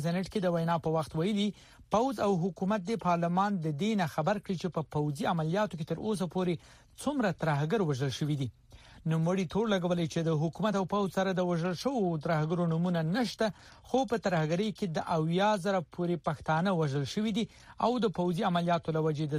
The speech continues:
څلور میلیون نه زیات پښتانه بې کوره شوي دي. په همدې مهال د پاکستان د پوځ مشر د وروستۍ ترهګرې حملې نه پس پېښور ته د سفر په وخت په مدرسه کې د ژوبل شویو ماشومانو پوښتنې ته ورغلی او ویلي دي چې پاکستان او افغانستان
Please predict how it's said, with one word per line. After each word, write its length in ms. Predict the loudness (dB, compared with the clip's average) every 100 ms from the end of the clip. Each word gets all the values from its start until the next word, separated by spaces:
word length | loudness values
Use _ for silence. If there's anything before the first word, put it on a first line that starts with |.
| -4 -2
څلور 420 | 0 2 2 0
میلیون 340 | 0 0 0 0
نه 40 | 0 0
زیات 260 | 0 0 -4
پښتانه 440 | -2 0 2 0 -4 -18 -8 0
بې 100 | 0 2 0
کوره 180 | 0 0
شوي 240 | 0 -2 -2
دي. 60 | -6 -10 _ -10 -2
په 60 | 2
همدې 260 | 2 2 2
مهال 220 | 4 4 2
د 140 | 2
پاکستان 340 | 0 0 0 0
د 60 | 0
پوځ 320 | 0 0 0
مشر 340 | 0 0 -2 -4 -14 -20 -4 0
د 100 | 2
وروستۍ 440 | 2 0 0 0 0
ترهګرې 420 | 0 0 0 2 2
حملې 260 | 2 0 0
نه 60 | -2 -2
پس 180 | -2 -2 -2
پېښور 360 | 0 0 0 0
ته 60 | -2
د 80 | 0
سفر 280 | -2 0 -2 0
په 60 | 0
وخت 200 | -2 -4 -4
په 120 | -2 0
مدرسه 340 | 0 -2 -2
کې 120 | -4 -2
د 120 | -2 0
ژوبل 280 | 0 0 -2
شویو 280 | -2 -2 0 0
ماشومانو 440 | 0 0 0 0 -4
پوښتنې 340 | -8 -4 -2 2
ته 60 | 2
ورغلی 420 | 4 4 2 0 -2 -20 -20 2 4
او 60 | 6
ویلي 340 | 4 4 2 2 0
دي 60 |
چې 160 | -2 0
پاکستان 460 | -2 -2 0 2 4
او 100 | 4
افغانستان 640 | 2 0 0 0 0